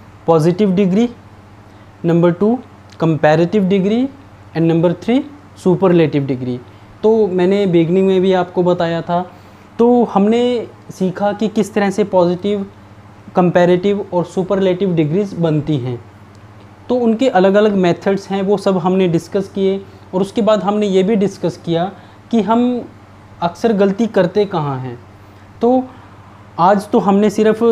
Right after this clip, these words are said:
जो degree से related था work हमने वही किया,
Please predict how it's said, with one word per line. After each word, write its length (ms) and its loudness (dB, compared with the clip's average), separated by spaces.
जो 240 2
degree 380 2
से 180 0
related 440 0
था 80 0
work 420 -2
हमने 240 2
वही 240 2
किया, 400 -4